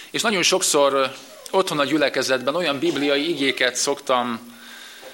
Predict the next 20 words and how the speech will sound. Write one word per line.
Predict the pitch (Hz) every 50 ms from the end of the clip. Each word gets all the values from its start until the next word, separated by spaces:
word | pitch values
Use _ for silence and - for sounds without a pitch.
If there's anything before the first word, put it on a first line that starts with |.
| - - - - -
újra | - 165 175 160 143 131
és | 131 127 -
újra | 165 160 139 135
felolvasni, | 127 - 165 156 147 139 131 123 123 131 123 - - 143 147
amelyekről | 151 151 147 151 147 143 - 165 170
már | 175 175
mindent | 185 185 156 120 120 110 104 -
tudunk. | 117 123 - 90 82 78 78 - - - - - - - - _ _ _ - - - - - - -
Amiről | - - 160 160 160 170 170
már | 165 165 165 165
nem | 185 208 190 165
lehet | 147 135 127 127 127 -
újat | 147 143 139 127 120 117 -
mondani, | 127 131 139 135 127 131 127 135 143 156 151 - - - - - - - - - - - - -
mert, | 123 127 123 120 120 120 - - -
ö, | 131 127 123 120 120 120 120 - 120 - - - -
negyven, | 143 147 156 151 131 123 127 123 120 117 120
ötven, | 139 143 - 127 123 120 117 120
száz | 113 - - 147 135 127 123
esztendeje | 131 135 143 135 - - - 139 131 127 123 123 123 123 127 135 139 - - -